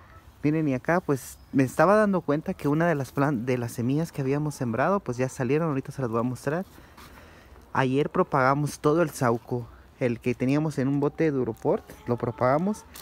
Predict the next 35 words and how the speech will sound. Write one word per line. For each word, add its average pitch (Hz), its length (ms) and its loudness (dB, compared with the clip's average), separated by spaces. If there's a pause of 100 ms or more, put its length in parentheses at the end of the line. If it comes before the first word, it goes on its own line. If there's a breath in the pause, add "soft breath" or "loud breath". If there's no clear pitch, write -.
(180 loud breath)
Ahorita - 200 -4
se 151 120 -4
los 131 80 -2
voy 135 100 2
a 139 80 2
mostrar. 156 380 -2 (420 loud breath)
Miren, 151 240 2
acá 120 300 -2
tengo 156 340 -2
una, 147 580 0 (1300 loud breath)
una 151 160 2
mata 156 240 2
de - 60 -6
tomate 143 380 2
que - 100 -2
también 147 300 0
la 156 60 2
voy 147 100 2
a 147 40 2
tener 139 240 -2
que 143 140 -2
venir 143 260 0
a 143 60 0
podar 120 400 -2
porque - 240 -10
sí - 100 -14
está 131 160 -2
un 127 80 -2
poquito - 460 -6
muy 135 180 0
loca. 147 480 -4 (680 loud breath)
Flores 139 400 4
de 127 80 -2
quistán, - 520 -2
miren, 156 240 -2